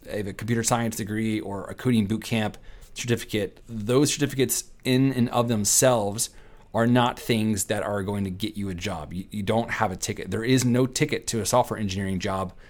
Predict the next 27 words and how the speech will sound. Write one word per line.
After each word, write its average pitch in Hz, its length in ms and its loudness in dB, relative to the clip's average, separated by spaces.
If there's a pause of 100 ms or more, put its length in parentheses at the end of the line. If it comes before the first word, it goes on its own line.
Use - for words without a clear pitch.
(240)
other 123 220 6
than 110 160 4
proving 110 380 4
that 98 80 -8
you 98 80 -8
can 95 100 -2
do 95 80 -2
the 82 80 -6
work. 92 340 -6 (380)
So 147 200 4
all 175 120 12
that 208 120 8
to 151 120 4
say, 123 580 6
above 147 540 6
all, 104 640 4
you 123 260 2
need 208 140 4
to 220 80 2
find 127 600 2
a 120 80 0
way 107 520 0 (120)
for 110 160 -4
yourself 107 540 4
to 113 100 -2
stand 101 420 2
out, - 240 -2